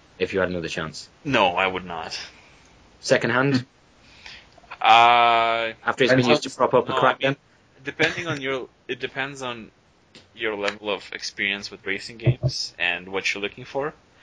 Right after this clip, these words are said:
Speaker 2: Honestly, if you've played both Split Second and Burnout, I wouldn't even recommend this as a rental.
Speaker 1: <laughs> Oh, God.
Speaker 3: Does it have writing on the environment while you're driving through it? Have I, have
Speaker 2: It
Speaker 3: I
Speaker 2: does,
Speaker 3: remembered?
Speaker 2: yes.
Speaker 3: Oh.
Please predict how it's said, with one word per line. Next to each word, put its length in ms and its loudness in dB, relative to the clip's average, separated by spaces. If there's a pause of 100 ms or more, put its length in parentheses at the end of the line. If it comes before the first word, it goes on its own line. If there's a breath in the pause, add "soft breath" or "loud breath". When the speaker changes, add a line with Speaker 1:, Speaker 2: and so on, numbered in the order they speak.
(360 soft breath)
Speaker 2:
Honestly, 720 0
if 220 -2
you've 240 -6
played 340 2
both 280 -2
Split 420 -10
Second 320 -4
and 160 -8
Burnout, 540 -4
I 120 2
wouldn't 320 -4
even 400 -10
recommend 440 -4
this 140 -12
as 100 -16
a 80 -14
rental. 320 -14 (760)
Speaker 1:
<laughs> 180 0
Oh, 100 2
God. 320 -2 (840 loud breath)
Speaker 3:
Does 120 6
it 100 8
have 220 6
writing 460 6
on 100 4
the 80 2
environment 640 4
while 200 0
you're 100 -2
driving 360 -2
through 240 -8
it? 200 -14
Have 100 -4
I, 160 0
have 140 0
Speaker 2:
It 80 6
Speaker 3:
I 60 4
Speaker 2:
does, 340 4
Speaker 3:
remembered? 80 -8
Speaker 2:
yes. 360 -10
Speaker 3:
Oh. 140 2